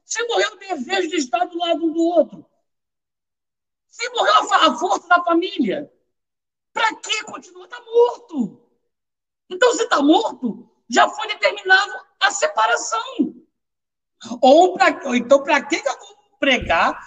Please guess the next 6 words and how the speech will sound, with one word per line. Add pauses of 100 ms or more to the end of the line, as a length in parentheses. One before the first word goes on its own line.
(260)
uma
obrigatoriedade
de
se
continuar
junto